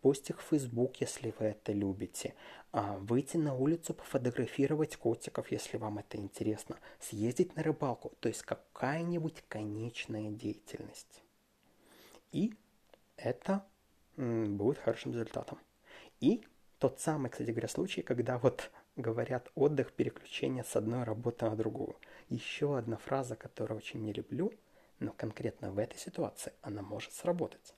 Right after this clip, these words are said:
Но только при условии, если задача,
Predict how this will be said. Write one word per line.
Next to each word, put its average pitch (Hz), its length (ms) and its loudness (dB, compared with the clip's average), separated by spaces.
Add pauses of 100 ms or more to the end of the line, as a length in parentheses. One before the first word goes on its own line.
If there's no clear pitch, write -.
(560)
Но 110 100 4
только - 460 2
при - 220 -2
условии, - 680 0 (400)
если - 380 -6
задача, 123 600 -4